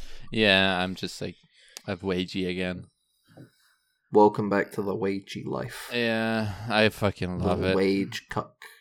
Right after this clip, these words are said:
Speaker 2: a little wage slave.
Speaker 1: Mm-hmm. You know.
Speaker 2: Living month by month.
Speaker 1: Yeah. So
Speaker 2: Probably
Speaker 1: the
Speaker 2: not living month by month.
Speaker 1: <laughs> But yeah, it's, it's like, you know, setting up my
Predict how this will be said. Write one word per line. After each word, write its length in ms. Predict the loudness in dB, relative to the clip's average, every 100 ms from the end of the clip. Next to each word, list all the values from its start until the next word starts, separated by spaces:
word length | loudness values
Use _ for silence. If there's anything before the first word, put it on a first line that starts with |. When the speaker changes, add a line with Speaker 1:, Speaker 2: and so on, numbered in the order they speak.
| -10
Speaker 2:
a 60 | 0
little 220 | 4 4
wage 380 | 6 4 2 -2
slave. 880 | -10 -8 -6 -6 -6 -8 -10 -10 -10
Speaker 1:
Mm-hmm. 680 | -6 -4 -4 -6 -4 -6 -8 -12 _ _ _ _ -20 _ _ -6 0
You 120 | 2
know. 160 | 2 2
Speaker 2:
Living 320 | 4 4 4
month 380 | 2 0 -2 -4
by 180 | -2 -2
month. 280 | -2 -4 -8 -20 -20 _ _ _ _ _ _ _ -20 -20 -8
Speaker 1:
Yeah. 280 | -4 -4 -6 -12 _
So 200 | -8 2
Speaker 2:
Probably 260 | 6 8 6
Speaker 1:
the 80 | 2
Speaker 2:
not 120 | -2
living 300 | -6 -6 -8
month 240 | -10 -12 -10
by 160 | -10
month. 260 | -8 -12 -2 2
Speaker 1:
<laughs> 1000 | 4 8 6 8 8 8 4 6 6 4 _ _ _ -16 -12 -10 -10 -10 -12 -10
But 180 | -8
yeah, 380 | -2 2 2 0 -6 -12 -8
it's, 220 | -8 -8 -2
it's 220 | -2 -2
like, 220 | -6 -4
you 60 | -2
know, 380 | -2 -2 -4 -10 -16 _
setting 360 | -8 -2 -2 -2
up 80 | -4
my 320 | -2 -2